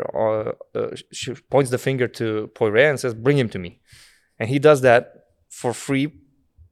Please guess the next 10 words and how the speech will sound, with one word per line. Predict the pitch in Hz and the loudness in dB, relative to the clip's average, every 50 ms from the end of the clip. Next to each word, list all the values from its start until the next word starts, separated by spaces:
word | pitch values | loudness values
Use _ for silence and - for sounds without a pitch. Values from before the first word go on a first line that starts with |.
| _ - | _ -6
possessions | - 127 107 131 131 - - 135 113 | -4 2 4 4 4 4 4 -2 -4
in | 120 117 | -2 -2
a | 110 | 0
row. | 117 143 147 135 135 135 - _ _ _ _ _ _ _ _ _ _ _ _ | 2 4 4 4 2 0 -6 _ _ _ _ _ _ _ _ _ _ _ _
And | - 123 117 | -8 0 4
then | 131 131 131 127 120 117 - - - - | 4 4 4 2 -4 -10 -12 -18 -14 -8
in | - 120 | -6 -4
the | 120 | -4
fourth | 113 - - 202 190 - | -2 2 4 4 4 2
possession, | - 127 107 127 123 - 139 135 127 117 | 0 0 2 2 0 0 -2 -8 -8 -10